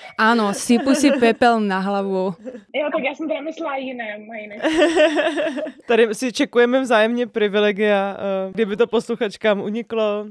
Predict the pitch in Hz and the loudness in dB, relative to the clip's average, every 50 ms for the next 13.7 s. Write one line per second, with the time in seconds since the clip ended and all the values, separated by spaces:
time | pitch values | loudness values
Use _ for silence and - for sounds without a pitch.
0 | 214 - 190 180 _ - 202 190 220 214 208 214 208 220 214 - 233 233 226 185 | -10 -10 -10 -8 _ -6 -4 -2 -2 -2 0 0 0 -2 0 2 2 2 2 2
1 | 147 156 196 _ - 233 269 - - - - 170 160 - 220 226 226 226 226 220 | 0 -2 -6 _ 0 0 2 2 2 0 -2 -4 -4 -2 0 2 2 2 2 2
2 | 220 220 220 220 214 214 220 226 - 392 - - - - 220 214 - - - - | 2 2 2 2 2 0 0 -2 -2 -4 -4 -8 -6 -6 -6 -6 -6 -6 -2 2
3 | 247 233 220 220 226 - 370 381 320 269 269 285 294 294 311 285 320 262 311 277 | 4 6 6 6 6 4 4 6 6 6 6 6 4 2 -2 -2 -2 -4 -4 -6
4 | 285 247 269 262 277 240 262 - - - - - 254 233 262 - _ - - - | -6 -6 -8 -8 -10 -12 -14 -8 -6 -4 0 2 2 2 0 -2 _ -8 -8 -8
5 | - - - 220 233 - 240 208 226 - - - - - 208 214 208 208 208 - | -8 -10 -10 -12 -12 -12 -14 -16 -20 -20 -20 -16 -8 -4 -2 0 0 -2 -2 -2
6 | 220 233 247 277 277 285 285 - 320 285 - 247 - - - - 285 269 269 269 | 0 0 2 2 2 0 -2 -6 -8 -6 -4 -6 -6 -6 -8 -6 -6 -4 -6 -6
7 | 262 - 254 262 262 269 262 254 254 254 247 240 220 202 240 247 - 285 240 247 | -8 -12 -10 -6 -4 -2 -2 0 0 -2 -2 -2 -4 -6 -8 -6 -6 -4 -4 -2
8 | 262 262 294 269 - 330 294 277 208 262 269 262 240 269 240 254 262 254 254 254 | -4 -4 -6 -8 -10 -12 -10 -6 -6 -4 -4 -4 -6 -8 -8 -10 -10 -10 -12 -12
9 | - - 294 262 269 247 269 247 247 254 254 247 247 247 208 233 233 254 - - | -12 -10 -10 -10 -8 -6 -6 -6 -4 -4 -4 -4 -4 -4 -6 -6 -10 -12 -10 -8
10 | 262 247 247 254 247 - 262 - 285 254 233 233 240 226 - 247 226 - - 247 | -8 -8 -6 -8 -8 -10 -10 -8 -6 -6 -6 -6 -6 -6 -6 -6 -6 -6 -10 -12
11 | 220 - - 233 220 220 262 254 247 226 214 208 - - 262 262 - 311 294 285 | -8 -4 -2 -2 -2 -2 -4 -6 -4 -4 -4 -4 -6 -10 -14 -10 -8 -8 -6 -6
12 | 262 285 226 254 - - 247 226 226 247 220 220 226 - - 254 233 - 262 226 | -6 -8 -8 -8 -10 -10 -8 -6 -6 -6 -4 -4 -6 -6 -8 -12 -10 -8 -10 -10
13 | 202 - 240 - - 185 - - 262 247 - - - | -10 -10 -12 -12 -12 -12 -8 -6 -6 -4 -6 -8 -8